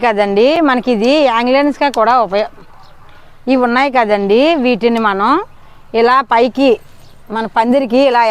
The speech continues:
ఎలాడదీద్దామండి. వీటిని మనం ఇందులోంచి ఈ మొక్కలైతే తీసేద్దాం. ఇవి తీసి వీటిల్లో అయితే వేద్దామండి. మనకి ఇందులో ముందుగా మనం కాస్త మట్టి అయితే వేసుకుందామండి.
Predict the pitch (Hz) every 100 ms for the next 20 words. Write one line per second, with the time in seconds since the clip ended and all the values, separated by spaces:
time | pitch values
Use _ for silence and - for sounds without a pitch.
0 | 214 226 220 233 202 220 214 196 190 185
1 | - - 196 220 202 214 214 202 240 233
2 | 208 240 233 202 240 - - 208 208 226
3 | 202 170 185 170 233 392 - - - -
4 | - - - 254 269 233 233 240 262 240
5 | 202 - - - - 247 294 277 285 240
6 | 240 254 220 196 226 220 202 208 196 214
7 | 220 233 - _ - - - - - -
8 | - - - - 214 240 285 240 - 202
9 | 214 240 277 285 254 196 196 190 - -
10 | 196 - 196 190 247 226 262 208 - 214
11 | 202 196 190 180 175